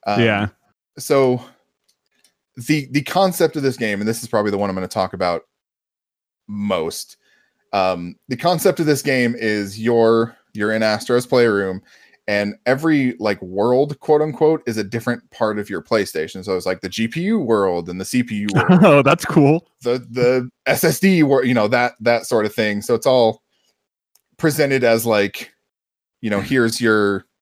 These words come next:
Speaker 1: your themes. And each one of them is also centered around one generation of the PlayStation.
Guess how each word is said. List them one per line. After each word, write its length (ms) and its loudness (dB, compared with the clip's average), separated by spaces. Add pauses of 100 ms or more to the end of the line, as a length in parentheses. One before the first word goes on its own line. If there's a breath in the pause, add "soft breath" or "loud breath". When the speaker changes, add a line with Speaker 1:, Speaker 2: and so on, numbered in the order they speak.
(120)
Speaker 1:
your 180 -4
themes. 680 -12 (520 soft breath)
And 420 -2 (360)
each 180 -2
one 140 2
of 60 -4
them 120 2
is 100 -4
also 360 0
centered 380 -2
around 420 -2
one 320 -2
generation 540 -4
of 40 -4
the 80 -4
PlayStation. 600 -2